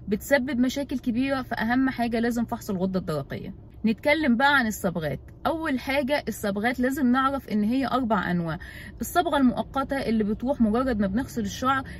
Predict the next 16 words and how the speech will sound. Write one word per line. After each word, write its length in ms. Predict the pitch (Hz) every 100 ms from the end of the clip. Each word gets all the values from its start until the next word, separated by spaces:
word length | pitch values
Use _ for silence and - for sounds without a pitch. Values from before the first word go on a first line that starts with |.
| -
النوع 280 | 208 226 311
التاني 480 | 302 - 262 254 233
الصبغه 380 | 208 247 240 214
الدائمه، 540 | 180 180 170 247 254 - - -
والنوع 600 | 196 254 254 220 226 247
التالت 460 | - 208 214 -
الشبه 380 | 196 - 240 233
دائمه، 420 | 196 190 240 277 - - -
والصبغه 960 | 202 269 277 - 214 - 262 240 233 247
اللي 260 | 214 220
بتعمل 560 | 202 - 262 254 247 -
اللون 360 | 214 226 262
الاصفر 460 | 233 - 220 - 233
اللي 220 | 180 196
فيها 280 | 190 240 214
اكسجين، 360 | 247 254 262